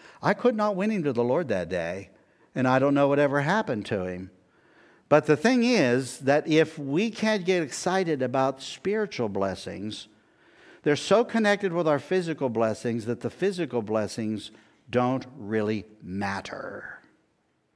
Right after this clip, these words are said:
The reason we could have so much fun at the beach was because we were right with the Lord, and it was good fun.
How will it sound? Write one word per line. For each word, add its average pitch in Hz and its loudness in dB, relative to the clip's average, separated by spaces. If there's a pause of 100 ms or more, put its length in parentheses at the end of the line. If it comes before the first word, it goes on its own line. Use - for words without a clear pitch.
(520)
The 139 0
reason 214 2
we 190 4
could 160 2
have 156 4
so 202 2
much 180 0
fun 196 0
at 160 0
the 131 0
beach 127 -2 (800)
was 120 -2
because 120 4
we 120 0
were 117 2
right 123 2
with 117 -2
the 113 0
Lord, 117 2
and 120 0
it 123 0
was 107 -2
good 113 0
fun. 98 -2